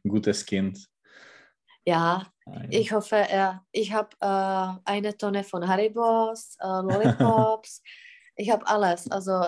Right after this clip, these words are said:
Speaker 2: in
Speaker 1: Hm.
Speaker 2: iPad haben wir alle Serien, die er mag, alle Märchen und
Speaker 1: Hm.
Speaker 2: ja.
Speaker 1: Jak bys řekl, jako, eh, jestli,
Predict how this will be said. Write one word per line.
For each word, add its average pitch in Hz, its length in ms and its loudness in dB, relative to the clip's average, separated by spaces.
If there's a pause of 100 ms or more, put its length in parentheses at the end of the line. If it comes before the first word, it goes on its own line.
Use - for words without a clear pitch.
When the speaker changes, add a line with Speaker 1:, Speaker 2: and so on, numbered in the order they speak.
Speaker 2:
in 190 120 -6
Speaker 1:
Hm. 202 180 0
Speaker 2:
iPad 226 340 0
haben 202 300 0
wir 202 360 0
alle 185 520 -4
Serien, 208 680 2
die 202 180 -4
er 202 200 -2
mag, 202 460 -4
alle 185 260 -4
Märchen 196 680 -6
und 185 360 -16 (540)
Speaker 1:
Hm. 101 240 -4 (720)
Speaker 2:
ja. 175 260 0 (880)
Speaker 1:
Jak 113 160 2
bys 127 200 0
řekl, 190 300 0
jako, 135 580 2 (180)
eh, 110 220 -6
jestli, 113 840 0